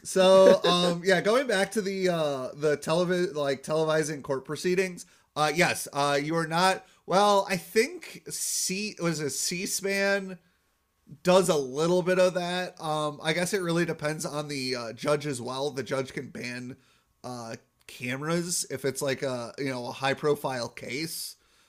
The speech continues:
Uh, like, this is a high profile case, so the judge would probably not want cameras in. Um, so as I said before, uh, here in Wisconsin, uh, especially up here in Green Bay, oh yeah, we go to court proceedings all the time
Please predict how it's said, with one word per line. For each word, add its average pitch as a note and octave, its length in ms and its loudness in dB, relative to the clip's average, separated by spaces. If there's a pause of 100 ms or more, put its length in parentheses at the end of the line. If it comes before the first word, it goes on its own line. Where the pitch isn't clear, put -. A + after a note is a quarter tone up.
(240)
Uh, C3 500 -4
like, E3 160 4
this G3 200 8
is F#3+ 60 -2
a F3 60 4
high D3+ 220 4
profile D3 440 -2
case, B2 280 -2
so A#2+ 80 -10
the B2+ 100 -4
judge D3 260 2
would C3+ 120 -6
probably C3+ 280 -2
not A#2+ 200 -8
want A#2 200 -10
cameras B2+ 400 -10
in. F3 300 -2 (440)
Um, C#3+ 600 -2 (180)
so F3+ 200 2
as F#3 140 8
I E3+ 80 4
said E3+ 240 4
before, D3 600 2
uh, A#2+ 320 -4
here D3+ 400 -4
in C3 220 -6
Wisconsin, C3+ 760 -4 (440)
uh, A#2+ 280 -6
especially G3 440 2
up D3 100 2
here D#3 220 -2
in B2+ 100 -10
Green C#3 240 -8
Bay, C3 380 -2
oh D#3 160 6
yeah, B2+ 220 0
we C#3 140 -2
go E3 140 2
to D3 80 2
court C3 460 -4 (100)
proceedings B2+ 680 -8
all C3 220 -6
the B2 100 -6
time B2 560 -6